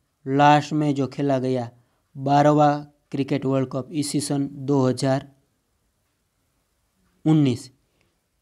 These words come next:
ये सभी के सभी क्रिकेट वर्ल्ड कप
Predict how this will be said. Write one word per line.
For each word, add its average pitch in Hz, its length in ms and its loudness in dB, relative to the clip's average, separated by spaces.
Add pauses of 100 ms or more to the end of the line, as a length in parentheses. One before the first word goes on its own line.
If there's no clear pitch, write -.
(320)
ये 185 460 4
सभी 165 600 0
के 190 280 -2
सभी 156 460 -2 (180)
क्रिकेट 147 680 -6
वर्ल्ड 131 440 0
कप 135 320 -6